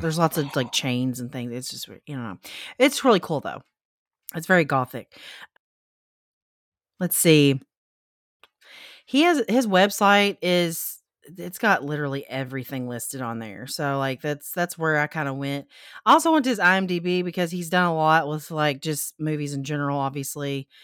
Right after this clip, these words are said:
Um, he directed Hellraiser and Nightbreed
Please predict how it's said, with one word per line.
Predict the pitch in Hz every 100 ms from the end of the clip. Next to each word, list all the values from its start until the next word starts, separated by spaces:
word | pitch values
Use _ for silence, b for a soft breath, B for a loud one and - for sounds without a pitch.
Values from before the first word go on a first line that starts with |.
| B B B
Um, | 156 156
he | 180
directed | 165 170 180 196 190 175 165 160 165 _ _ _
Hellraiser | - 185 175 165 156 156
and | 160 165
Nightbreed | 147 151 147 139 135